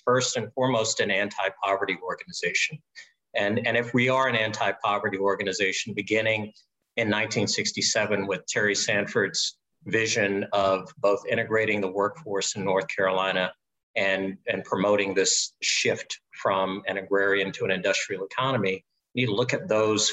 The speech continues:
who are least advantaged, who are disadvantaged. And, uh, the, the history in the South has been that those have tended to be, uh, poor whites in rural areas and African Americans throughout the region.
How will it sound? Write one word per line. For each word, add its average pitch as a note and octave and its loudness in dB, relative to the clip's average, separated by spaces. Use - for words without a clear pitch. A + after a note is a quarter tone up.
who A2 -2
are G2 4
least G2 -2
advantaged, E2+ -2
who G2 0
are F2 2
disadvantaged. D#2+ -2
And, G#2+ 0
uh, G#2 2
the, A#2+ -4
the A3+ 4
history B2+ 0
in A2+ 0
the G#2 2
South A#2+ 0
has A2+ -6
been G#2 0
that G#2 0
those G#2+ 0
have - -4
tended A#2 0
to - 2
be, G2 2
uh, G2 -2
poor A#2+ 4
whites A2+ 2
in A#2 -4
rural A2 4
areas G#2+ 0
and G2+ 0
African G#2+ 0
Americans G#2 0
throughout A2+ -2
the G2+ 2
region. G2 -2